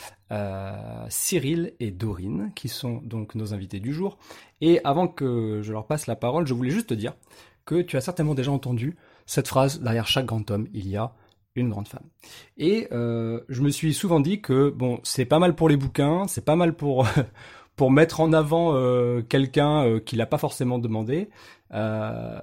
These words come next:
mais on, on se pose jamais la question, est-ce que c'est aussi le cas dans le sens inverse ? Et, euh, ben, moi, j'ai pour expérience de, enfin, j'ai pour habitude de dire que, euh,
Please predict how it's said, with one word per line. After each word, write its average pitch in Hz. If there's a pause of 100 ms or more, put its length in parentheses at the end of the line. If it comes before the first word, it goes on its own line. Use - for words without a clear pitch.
mais 131
on, 165
on 139
se -
pose 123
jamais 156
la 165
question, 143
est-ce 143
que 180
c'est 147
aussi 131
le 120
cas 156
dans 143
le 120
sens 127
inverse ? 113 (560)
Et, 131
euh, 113
ben, 120
moi, 147
j'ai 139
pour 135
expérience 135
de, 117 (220)
enfin, 113
j'ai -
pour 131
habitude 120
de 117
dire 131 (400)
que, 120
euh, 117